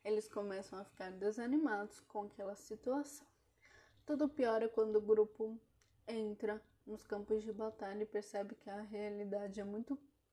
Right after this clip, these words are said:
pior do que pensava. Ela também, distante dos belos discursos feitos pelo professor. O filme venceu quatro prêmios no Oscar de mil novecentos e trinta e um. Melhor diretor, filme, fotografia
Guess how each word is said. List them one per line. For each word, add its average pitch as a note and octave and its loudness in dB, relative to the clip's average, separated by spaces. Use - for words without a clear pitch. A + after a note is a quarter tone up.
pior G#3+ 6
do G#3+ -4
que - -6
pensava. D#4 0
Ela F#3+ 2
também, C4 2
distante G#3 -2
dos G3+ -2
belos G3 -6
discursos - -6
feitos F3+ -12
pelo G3 -6
professor. A3 -4
O D4 2
filme B3+ 2
venceu A#3+ 0
quatro A#3+ -8
prêmios G#3 4
no A#3 -2
Oscar G#3 0
de G#3 -4
mil A3 -4
novecentos A3+ -6
e - -14
trinta A#3 -2
e D#4 6
um. - 4
Melhor F3 -4
diretor, F#3+ -2
filme, G3+ -8
fotografia G3+ -4